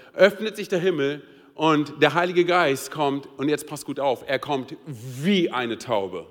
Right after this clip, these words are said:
auf Jesus. Er ist keine Taube. Ja, ich sag das, weil manche Leute sind so, „Oh, da ist eine Taube, das ist der Heilige Geist.“ Nein, nein, nein, ganz kurz, ist es nicht, so ist es nicht, okay? Er kommt wie eine, <laughs> er kommt wie eine Taube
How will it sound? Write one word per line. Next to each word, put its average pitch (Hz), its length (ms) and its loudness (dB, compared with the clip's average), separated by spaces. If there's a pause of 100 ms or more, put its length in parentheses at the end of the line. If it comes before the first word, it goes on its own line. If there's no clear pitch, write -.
(180)
auf 95 160 -14
Jesus. 78 420 -20 (840)
Er 127 120 0
ist 160 140 2
keine 135 220 0
Taube. 98 320 0 (1200)
Ja, 90 80 -10
ich 127 120 -8
sag 196 160 0
das, 107 120 -8
weil 110 80 -2
manche 120 200 -6
Leute 127 140 -4
sind 127 100 -8
so, 123 120 -6
„Oh, 139 80 -8
da 127 60 -4
ist 127 80 -8
eine 123 80 -10
Taube, 135 280 -6 (120)
das 117 80 -12
ist 123 140 -14
der 127 80 -10
Heilige 127 180 -6
Geist.“ 123 140 -8
Nein, 160 100 -4
nein, 180 240 -2
nein, - 400 -20
ganz 139 160 -8
kurz, 151 180 2
ist 170 100 -6
es 196 60 -8
nicht, 180 200 2
so 165 80 4
ist 185 180 4
es 170 80 -10
nicht, 156 240 0
okay? 156 220 0 (200)
Er 185 140 6
kommt 214 380 4 (360)
wie 156 540 8
eine, 175 540 6 (100)
<laughs> - 60 -12
er 170 240 4
kommt 180 240 2 (200)
wie 240 220 4
eine 175 320 4
Taube 123 540 2